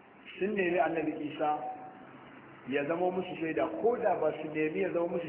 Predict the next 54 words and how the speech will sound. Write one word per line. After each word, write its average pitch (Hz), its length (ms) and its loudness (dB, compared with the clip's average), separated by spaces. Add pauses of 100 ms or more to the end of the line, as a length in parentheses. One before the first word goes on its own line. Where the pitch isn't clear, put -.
shaida 170 220 2
ba, 156 120 0
dama 175 360 4
shi 160 220 -4
shaidar 160 300 2
su, - 200 -6 (540)
tun 202 140 2
da 208 80 6
shi 185 160 -2
ne 175 120 4
manzon 127 380 -2
su. - 120 -10 (460)
In 185 60 -2
an 190 160 4
je 208 160 6
kiyama 185 320 4
za 185 120 6
a 170 140 4
tsare 180 280 4
shi 175 80 2
a 156 120 2
ce, 160 180 0
"Ka 180 220 6
isar, 196 320 2 (100)
an 175 200 2
turo 190 260 6
ka 175 120 0
manzo, 156 360 0
ka 180 160 4
isar?" 185 240 -2
Zai 226 160 -4
ce, 208 80 -2
"Na 180 140 0
isar." 175 280 -8 (800)
Saboda 185 300 2
haka 175 580 4 (140)
ni 202 300 0
shaida 208 400 8
ne, 135 260 2
sun 202 180 2
yi 208 220 0
imani, 214 340 6 (100)
zai 190 180 6
iya 180 100 6
faɗan 165 280 0
sun 170 180 -2
yi 165 180 -2
imani. 165 320 2 (140)
In 214 120 -2
ba 202 160 2
su 185 80 -4
yi 185 200 -4
imani 196 300 2
ba, 185 200 4